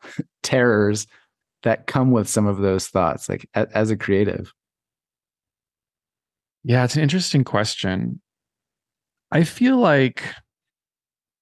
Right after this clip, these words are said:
Speaker 2: I feel like throughout my own life,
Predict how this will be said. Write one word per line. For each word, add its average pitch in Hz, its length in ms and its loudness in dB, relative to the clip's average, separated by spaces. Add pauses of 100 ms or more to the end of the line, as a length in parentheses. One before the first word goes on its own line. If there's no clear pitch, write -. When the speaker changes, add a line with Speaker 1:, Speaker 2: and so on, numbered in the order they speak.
(1700)
Speaker 2:
I 180 220 0
feel 143 460 2
like 113 360 2
throughout 110 540 2 (520)
my 104 280 2
own 98 300 0
life, 101 580 -2